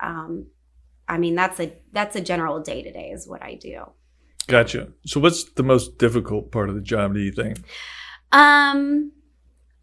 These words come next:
Speaker 1: I would say configurations and knowing what, uh, packages of products go together and
Speaker 2: Mm.
Speaker 1: how to know those things and where to go to look for those things. Um,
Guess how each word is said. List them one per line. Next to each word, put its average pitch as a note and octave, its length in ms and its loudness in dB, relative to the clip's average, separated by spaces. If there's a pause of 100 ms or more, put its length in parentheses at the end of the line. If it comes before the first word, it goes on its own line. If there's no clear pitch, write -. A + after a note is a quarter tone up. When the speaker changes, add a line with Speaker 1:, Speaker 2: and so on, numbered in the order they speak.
(300)
Speaker 1:
I D4 220 8
would E4+ 240 -4
say A#3 1040 -2
configurations A#3 960 0
and F#3+ 240 0
knowing F#3+ 500 2 (120)
what, F#3 520 2
uh, E3+ 460 -2 (100)
packages G3 720 0
of F3 180 -8
products E3+ 540 -4
go E3+ 160 -4
together E3 720 -4 (100)
and D3+ 200 2
Speaker 2:
Mm. - 60 0
Speaker 1:
how F3+ 260 8
to G#3 180 -6
know F3+ 180 -4
those D#3+ 360 -8
things - 680 -8
and E3+ 300 -2
where G3+ 260 0
to G3+ 140 -10
go E3+ 500 -4
to E3+ 160 -10
look E3 240 -6
for D#3+ 180 -10
those D3 300 -12
things. G3+ 580 -10 (120)
Um, E3 460 -6